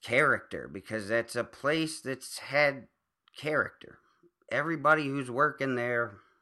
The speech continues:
doesn't wanna be, <laughs> doesn't wanna be doing the job that they're doing. <laughs> I mean, you know, the, all the door guys and fucking box office,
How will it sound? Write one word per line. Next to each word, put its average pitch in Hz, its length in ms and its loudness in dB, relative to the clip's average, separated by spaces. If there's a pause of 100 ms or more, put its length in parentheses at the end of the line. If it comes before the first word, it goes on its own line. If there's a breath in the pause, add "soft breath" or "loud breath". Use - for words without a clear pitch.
(1300 soft breath)
doesn't 123 480 -2
wanna 123 380 0
be, 110 200 -6 (100)
<laughs> - 120 -4
doesn't 190 400 4
wanna 147 220 6
be 127 120 0
doing 123 340 0
the 113 100 -2
job 98 480 0
that 92 180 -8
they're 95 140 -6
doing. 101 560 -10
<laughs> - 40 -12
I 127 140 -10
mean, 156 360 -4 (380 loud breath)
you 127 140 0
know, 117 720 0
the, 107 480 -4
all 123 160 0
the 135 120 -4
door 131 380 -2
guys 131 440 2
and 107 160 -10
fucking 110 420 -6
box 117 320 0
office, 113 300 -4